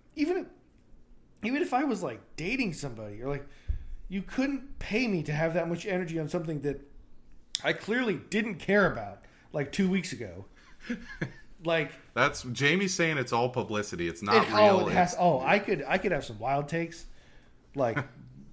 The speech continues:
Speaker 1: something's happening. You know, these elite people, they got some weird shit going on.
Speaker 2: <laughs>
Speaker 1: But, like,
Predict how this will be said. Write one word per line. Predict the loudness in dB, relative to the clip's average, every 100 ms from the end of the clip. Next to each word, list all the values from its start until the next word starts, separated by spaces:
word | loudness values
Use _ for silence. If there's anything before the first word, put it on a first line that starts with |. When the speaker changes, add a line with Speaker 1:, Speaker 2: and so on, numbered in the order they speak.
| -20 -20 _ -20 _ -20 -20 -20 -20 -20 -20 -20 -20 -20 -10 0
Speaker 1:
something's | 0 2
happening. | 0 0 -2 -4
You | -2
know, | 0
these | 0
elite | 0 -2
people, | -2 -4 -4
they | -6 -4
got | -6
some | -6
weird | -6 -8
shit | -10 -12
going | -14 -18
on. | -20 -20 _ _ -20 _ -20 -10 -2 -2 0
Speaker 2:
<laughs> | 0
Speaker 1:
But, | 0 -2 0 0 0 -2 -20 -20 -14 -6 -2
like, | 4 4 2